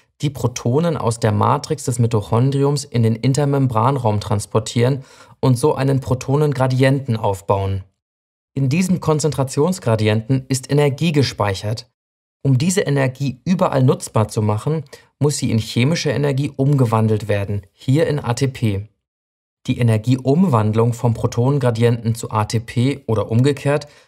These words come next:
wird von der A-T-P-Synthase vermittelt. Wir schauen uns ihre Funktionsweise während der Synthese von A T P einmal näher an. Die funktionell wichtigen Bausteine der A-T-P-Synthase sind die F O-Untereinheit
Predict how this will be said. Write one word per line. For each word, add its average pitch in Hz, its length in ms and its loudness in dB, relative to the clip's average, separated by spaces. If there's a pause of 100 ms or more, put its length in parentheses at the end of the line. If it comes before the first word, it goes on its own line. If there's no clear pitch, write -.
(140)
wird 151 180 -2
von 170 160 0
der - 180 -2
A-T-P-Synthase 123 1000 0
vermittelt. 104 640 -2 (800)
Wir 143 80 2
schauen 170 300 0
uns 143 180 -4
ihre 123 160 0
Funktionsweise 127 1000 0
während 143 260 0
der 127 100 4
Synthese 123 560 0
von 127 160 -2
A - 160 -2
T 110 140 -2
P 123 260 0
einmal 135 300 2
näher 117 320 4
an. 98 240 -8 (1080)
Die 131 100 0
funktionell 135 680 0
wichtigen 131 460 0
Bausteine 120 500 0
der 104 160 0
A-T-P-Synthase 120 1080 0 (260)
sind 135 240 4
die - 120 -4
F - 220 -4
O-Untereinheit 151 1000 0